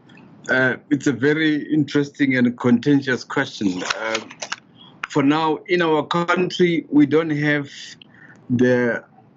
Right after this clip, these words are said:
ultimate right or no answer. Uh,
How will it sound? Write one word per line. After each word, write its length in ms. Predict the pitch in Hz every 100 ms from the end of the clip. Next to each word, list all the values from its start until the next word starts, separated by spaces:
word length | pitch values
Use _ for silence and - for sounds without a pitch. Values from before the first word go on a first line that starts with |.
| _ _
ultimate 540 | 156 156 160 160 151 123
right 320 | 117 127 123
or 200 | 107 113
no 300 | 110 117 127
answer. 440 | 95 95 - - 85 - -
Uh, 300 | - 110